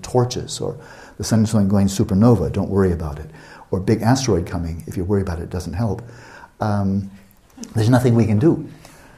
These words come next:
But, you know, insofar as the catastrophe, a catastrophe is taking place in the environment, were brought about by humans, in a way that's the best news possible.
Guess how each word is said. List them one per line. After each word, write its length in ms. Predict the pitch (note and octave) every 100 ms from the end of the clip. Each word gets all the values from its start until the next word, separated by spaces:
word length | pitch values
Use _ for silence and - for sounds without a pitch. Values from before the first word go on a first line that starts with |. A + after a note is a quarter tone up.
| - _ _ _ -
But, 300 | G#2 G#2 -
you 80 | A#2
know, 100 | G#2+
insofar 560 | D3+ F3+ B2 - B2+ A2+
as 140 | G#2
the 80 | F#2+
catastrophe, 560 | - - B2+ C#3+ B2+ -
a 60 | G#2
catastrophe 500 | G2+ B2 C3+ G#2+ G2
is 80 |
taking 240 | F#2 G#2 G2
place 280 | G2 F2+ G2+
in 100 | F#2
the 60 |
environment, 640 | F2 F2 A#2 G#2+ D#2 -
were 100 | F#2
brought 200 | F#2 G2+
about 200 | F#2+ F2+
by 100 | -
humans, 420 | E2+ C3 C#3 E2+ - - -
in 120 | - A#2+
a 40 |
way 120 | B2+
that's 240 | A#2+ C3 A#2+
the 60 |
best 220 | G#2+ A2
news 160 | A2+ G2
possible. 540 | A2 C#3 A#2 - -